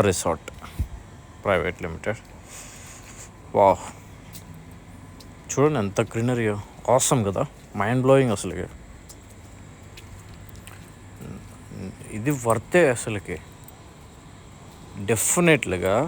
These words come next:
ఎవరైనా ఎక్కువ స్ట్రెస్ ఫీల్ అయ్యి, ఆ, టూ డేస్, త్రీ డేస్ హ్యాపీగా, పీస్‌ఫుల్‌గా ఉండాలనుకుంటే go with వర్కలా. వర్కలా వెళ్ళండి, హ్యాపీగా త్రీ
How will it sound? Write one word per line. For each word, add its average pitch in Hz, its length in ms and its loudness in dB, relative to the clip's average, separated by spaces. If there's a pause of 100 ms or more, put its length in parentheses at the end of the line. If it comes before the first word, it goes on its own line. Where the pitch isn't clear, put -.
(260)
ఎవరైనా 143 500 6
ఎక్కువ 160 240 2
స్ట్రెస్ 123 340 2
ఫీల్ 127 240 0
అయ్యి, 117 220 0 (300)
ఆ, - 20 0 (180)
టూ 123 100 -2 (100)
డేస్, 127 260 2
త్రీ 127 180 -2
డేస్ 127 180 0 (180)
హ్యాపీగా, 131 500 4 (600)
పీస్‌ఫుల్‌గా 135 500 2
ఉండాలనుకుంటే 123 680 2 (560)
go 117 140 2
with 131 220 0
వర్కలా. 113 320 2 (100)
వర్కలా 127 400 4
వెళ్ళండి, 107 400 2 (720)
హ్యాపీగా 131 500 2 (340)
త్రీ 139 120 4